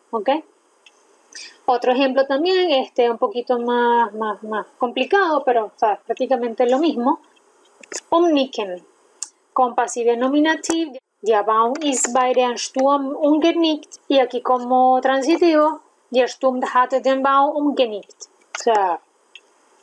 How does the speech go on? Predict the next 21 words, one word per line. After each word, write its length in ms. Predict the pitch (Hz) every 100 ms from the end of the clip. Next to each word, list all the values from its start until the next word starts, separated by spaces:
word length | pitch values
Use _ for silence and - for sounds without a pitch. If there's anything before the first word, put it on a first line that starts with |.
| -
lo 120 | 226
mismo 240 | 226 202
que 80 | 214
les 140 | 226 202
comenté 340 | 196 185 -
anteriormente. 420 | 170 175 165 165 _ _
Die 120 | - 226
Begriffe 480 | 240 247 294 294
aktiv 580 | 277 247 - - 233 214
und 160 | 294 233
passiv 400 | 262 247 294 247
beziehen 440 | 233 - 233 233
sich 240 | 214 254 226
hier 460 | 226 294 302 285 -
auf 140 | 233 208
die 120 | 214
Bedeutung, 720 | 220 240 302 302 294 294 285
nicht 300 | 247 269 294 -
auf 160 | 233 233 -
der 220 | 233 226
Verbform. 1120 | 208 208 208 - _ - 240 233 202 185